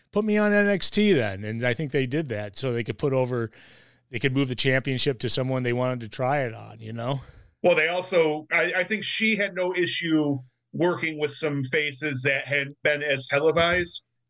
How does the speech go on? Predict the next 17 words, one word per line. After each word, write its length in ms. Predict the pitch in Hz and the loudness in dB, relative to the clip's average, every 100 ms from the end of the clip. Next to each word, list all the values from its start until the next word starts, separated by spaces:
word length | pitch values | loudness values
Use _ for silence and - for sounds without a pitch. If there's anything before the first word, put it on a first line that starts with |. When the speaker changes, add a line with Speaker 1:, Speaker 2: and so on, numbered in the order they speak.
| _ | _
Speaker 2:
but 120 | 214 190 | 0 2
they 80 | |
were 140 | 190 190 | 4 4
also 300 | 185 185 156 | 4 2 0
doing 200 | 160 151 | 2 2
their 120 | 143 | 0
T 140 | 135 156 | -2 -4
V 120 | 147 | 2
rights 240 | 139 139 | 2 2
deal 160 | - 131 | -2 -2
at 80 | - | -2
the 60 | - 135 | -2 -2
same 100 | 120 | -2
time. 240 | - 104 - _ _ _ _ _ _ _ - | -4 -6 -12 _ _ _ _ _ _ _ -2
Speaker 1:
True, 320 | 143 120 85 | 4 4 2
true, 300 | - 123 90 | -2 -2 -2
true. 280 | - 117 92 | -6 -8 -10